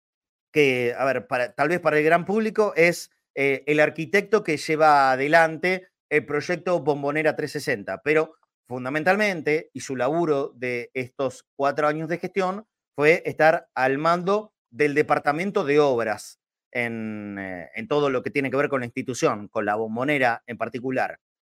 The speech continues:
Y nadie puede negar que Carlos Navarro puso a la Bombonera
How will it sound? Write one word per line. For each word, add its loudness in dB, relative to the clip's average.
Y -2
nadie 6
puede 2
negar 4
que -2
Carlos 4
Navarro 2
puso -6
a -2
la 2
Bombonera 0